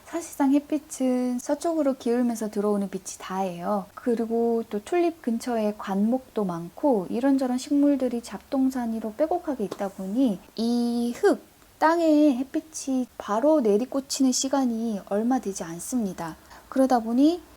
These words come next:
지온 상승이 다른 너른 땅보다는 좀 덜 돼요. 그 온도가 올라가면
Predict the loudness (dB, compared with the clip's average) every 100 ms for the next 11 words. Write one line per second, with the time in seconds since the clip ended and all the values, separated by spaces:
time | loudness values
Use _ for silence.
0 | -10 -2 2 6 6 6 4 4 4 6
1 | 6 2 -6 -10 -6 0 6 8 8 8
2 | 6 4 2 2 0 -2 -2 -2 -4 -4
3 | -6 -4 -6 -8 -12 -12 0 4 4 2
4 | -6 -8 -12 -18 -6 0 2 2 0 0
5 | 6 6 8 10 10 10 8 8 8 6
6 | 6 4 4 2 2 2 0 -4